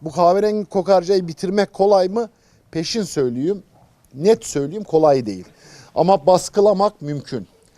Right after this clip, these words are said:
Arazilerimizde kahverengi kokarcanın zararını düşürmek mümkün.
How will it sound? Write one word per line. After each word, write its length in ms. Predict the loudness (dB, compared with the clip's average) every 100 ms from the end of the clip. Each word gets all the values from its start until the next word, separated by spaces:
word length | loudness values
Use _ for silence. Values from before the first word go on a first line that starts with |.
| _ 2
Arazilerimizde 1160 | 6 6 4 4 2 2 0 -2 2 4 4 -2
kahverengi 540 | -2 0 2 0 -2 -4
kokarcanın 600 | -6 0 0 0 -2 -2
zararını 520 | 2 4 4 0 -4
düşürmek 420 | -8 -8 -8 -8
mümkün. 420 | -6 -8 -8 -12